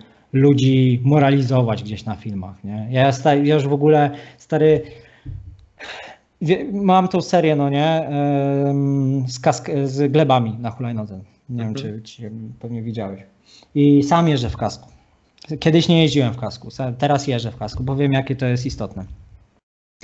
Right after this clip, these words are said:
Speaker 1: E, i to jest tak banalna rzecz, założyć ten pieprzony kask.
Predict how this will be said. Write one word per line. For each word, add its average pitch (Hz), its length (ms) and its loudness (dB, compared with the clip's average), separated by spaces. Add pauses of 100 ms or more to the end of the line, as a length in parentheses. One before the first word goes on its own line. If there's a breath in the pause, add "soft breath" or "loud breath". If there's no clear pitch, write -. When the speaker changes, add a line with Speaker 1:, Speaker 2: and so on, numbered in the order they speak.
(840 loud breath)
Speaker 1:
E, 127 400 0 (500)
i 160 720 4 (1120)
to 202 100 4
jest 220 360 2 (360)
tak 202 400 -2 (280)
banalna 180 680 4
rzecz, 123 340 -2
założyć 170 480 2
ten 156 140 0
pieprzony 160 460 0
kask. - 380 -12